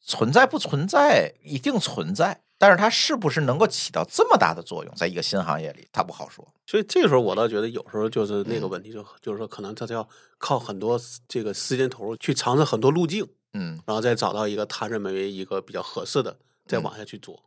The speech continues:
Speaker 1: 嗯。嗯。
Speaker 2: 那就是他怎么办？可能就是我要是慢慢做，
Speaker 1: 嗯。
Speaker 2: 那我可能我一个月只能做一个，但我快快做，我一个月可以做仨，那我有十个方向，
Speaker 1: 嗯。
Speaker 2: 我三个月就能试一遍。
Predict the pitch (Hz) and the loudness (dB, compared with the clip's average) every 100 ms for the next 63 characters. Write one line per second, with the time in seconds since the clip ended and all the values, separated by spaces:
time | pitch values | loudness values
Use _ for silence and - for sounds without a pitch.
0 | _ - 175 151 - 151 147 139 127 101 | _ -14 -10 -4 0 4 4 4 2 0
1 | 113 107 107 120 123 117 - - _ - | -4 -4 -4 -2 -2 -4 -10 -20 _ 0
2 | 117 143 170 180 165 156 160 127 _ _ | 2 4 6 6 6 4 4 2 _ _
3 | 175 165 139 127 120 123 - - _ _ | -10 2 6 6 6 4 0 -6 _ _
4 | 143 143 139 151 143 120 117 120 143 143 | 2 4 6 8 8 6 2 0 4 4
5 | - 117 101 117 117 - _ _ _ 156 | 4 -4 -4 0 -2 -4 _ _ _ 4
6 | 139 117 - 165 147 135 127 107 107 127 | 6 6 6 6 6 6 4 4 4 4
7 | 120 117 123 117 117 107 110 120 120 113 | 4 2 2 4 4 2 2 2 4 2
8 | - 120 120 113 117 107 117 101 117 113 | 2 0 2 0 0 -4 -6 -4 -2 -2
9 | 110 107 - 113 104 110 | -4 -6 -6 -6 -4 -6